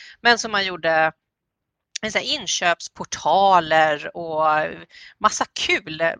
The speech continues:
applikationer som idag man ska inte göra på det sättet. Utan idag så ska man ju använda Power Apps och Power Automate. Eh, men det var ju sån här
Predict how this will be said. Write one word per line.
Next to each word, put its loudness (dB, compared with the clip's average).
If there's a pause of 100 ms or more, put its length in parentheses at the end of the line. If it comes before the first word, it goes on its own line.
(100)
applikationer -6
som -6
idag 2
man 0
ska 0
inte 2
göra 0 (400)
på 2
det -6
sättet. -4 (340)
Utan 2
idag 2
så -12
ska -8
man -8
ju -4
använda -4
Power 2
Apps -10
och -18
Power -4
Automate. -6 (520)
Eh, 6
men -2
det 0
var 0
ju 2
sån -4
här 2